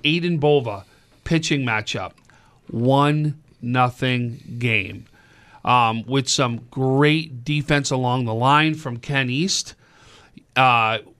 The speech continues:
there was actually at one point, uh, West Seneca West had the opportunity to score. Runner on third base, ball hit to third baseman, kept in check the runner at, at third, goes to first,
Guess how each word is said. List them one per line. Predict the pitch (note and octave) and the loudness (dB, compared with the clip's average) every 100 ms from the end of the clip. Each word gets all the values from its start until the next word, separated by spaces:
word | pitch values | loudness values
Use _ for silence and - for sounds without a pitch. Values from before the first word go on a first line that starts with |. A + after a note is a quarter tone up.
| - | -6
there | C3+ D#3 | 0 2
was | D3+ C3+ | 2 2
actually | C#3 D#3+ E3+ D3+ | 2 2 0 0
at | A#2 | -2
one | A#2 C#3+ F3 | 0 0 0
point, | D#3+ A3 G3+ D3+ B2 - _ _ _ _ _ _ _ _ _ _ _ _ _ _ _ - | -2 0 2 2 -2 -8 _ _ _ _ _ _ _ _ _ _ _ _ _ _ _ 0
uh, | C3 A#2+ A#2+ | 2 4 4
West | D3 - | 2 2
Seneca | E3+ E3 | -2 2
West | D#3 C#3 | 2 2
had | - D3 E3 | 0 2 2
the | F3+ E3 | 2 2
opportunity | E3 E3+ E3 F3 D#3 C3+ | 2 -2 -2 0 2 0
to | B2+ | -2
score. | - - E3+ B2+ G#2+ - - _ - | -4 0 2 2 0 -8 -20 _ 0
Runner | C#3 E3+ F#3+ | 4 4 4
on | F3+ F3 E3 | 4 2 0
third | F3 F3 E3 | 2 2 2
base, | E3 C#3+ B2+ - - _ _ - | 2 2 -2 -6 -10 _ _ -8
ball | B2 D3+ E3 F3 | 2 6 6 4
hit | F#3 F#3 | 0 0
to | F#3+ | -4
third | F3+ G3+ G3+ F3+ | 2 2 2 2
baseman, | F3 D#3+ - C#3 D3+ D#3+ - - - _ - _ _ _ | 0 0 0 0 0 -4 -10 -20 -20 _ -20 _ _ _
kept | - F3 D#3+ - | 2 2 2 -2
in | G3 | -2
check | F3+ - F#3+ F#3 | 0 2 2 2
the | G3 F#3+ F#3 | 0 2 4
runner | F#3 F#3+ F#3 | 2 2 4
at, | F#3 F#3 F3+ | 2 0 0
at | F3+ F3 F3 | 0 -2 0
third, | F#3+ F3+ E3 E3 E3 - _ _ | 2 4 4 2 -4 -20 _ _
goes | D3 D#3 E3+ | 2 2 2
to | F#3 | -2
first, | - G#3 G3+ G3 F#3+ - | -2 2 4 4 2 -4